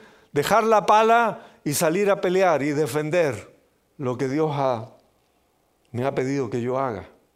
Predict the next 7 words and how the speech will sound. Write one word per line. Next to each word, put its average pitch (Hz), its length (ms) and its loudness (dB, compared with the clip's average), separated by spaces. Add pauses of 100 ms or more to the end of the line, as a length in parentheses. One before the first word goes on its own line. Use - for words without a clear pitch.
(2250)
Daniel 175 460 0
y 151 40 -2
sus 143 260 -6
amigos, 151 600 -4 (2000)
expuestos 208 580 0
a 190 60 0
morir, 175 600 -2